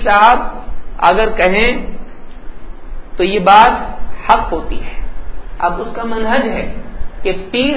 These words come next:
صاحب کی بات ماننا چاہیے، اصول ہے کہ پیر کے ہاتھ میں ہاتھ دے دیا، جو بولے وہ کرنا چاہیے، سمجھ میں آئے یا نہ آئے۔ اب پیر اگر عورتوں سے بھی کہے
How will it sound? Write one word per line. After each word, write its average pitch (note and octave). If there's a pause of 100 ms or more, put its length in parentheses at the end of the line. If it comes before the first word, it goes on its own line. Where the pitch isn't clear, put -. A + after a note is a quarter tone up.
صاحب A3
کی A3
بات F3+
ماننا F#3
چاہیے، D#3+
اصول A#3+
ہے - (520)
کہ F#3 (100)
پیر C4
کے A3
ہاتھ G#3+
میں G#3+
ہاتھ G3
دے G#3+
دیا، C4+ (320)
جو G#3
بولے B3+
وہ E4
کرنا A#3
چاہیے، F#3+
سمجھ G3+
میں F#3
آئے G#4+ (100)
یا G3+
نہ A#3+
آئے۔ F3+ (360)
اب -
پیر A#3+
اگر G#3
عورتوں F#3+
سے D4+
بھی C4
کہے A3